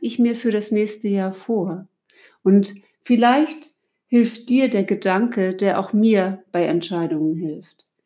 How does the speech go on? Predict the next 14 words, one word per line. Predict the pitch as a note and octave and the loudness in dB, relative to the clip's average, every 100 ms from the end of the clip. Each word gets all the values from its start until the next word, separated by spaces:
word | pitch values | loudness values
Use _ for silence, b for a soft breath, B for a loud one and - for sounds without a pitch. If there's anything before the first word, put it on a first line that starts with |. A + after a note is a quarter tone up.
| _ _ _ - | _ _ _ -4
Ich | C#4 | -4
frage | - D#4+ D4 B3 | -2 2 4 2
mich, | F#3+ G3 - - _ _ _ | 2 -2 -4 -14 _ _ _
wer | G#3 B3 B3 | 0 2 4
werde | B3 B3+ | 2 2
ich | A#3 F3+ - | 0 -2 2
mit | A3 D4 - - | 4 4 0 -6
dieser | F#3+ F3+ | -4 -2
Entscheidung | D#3+ E3+ - D#3+ D#3+ E3 F3+ A3 - _ _ | -4 -4 -4 -2 -4 -2 -2 -4 -8 _ _
oder | G3+ G3 G3 - | 2 4 2 2
ohne | A3+ C4 A3+ E3+ F#3+ G3 | 4 6 6 4 0 -2
diese | G3+ F#3+ | 0 2
Entscheidung | E3 F3 G3 E3+ E3 D#3+ | 2 -2 -4 -6 -4 -6
sein? | D#3+ F3 E3 D3+ E3+ - | -4 -4 -4 -6 -10 -14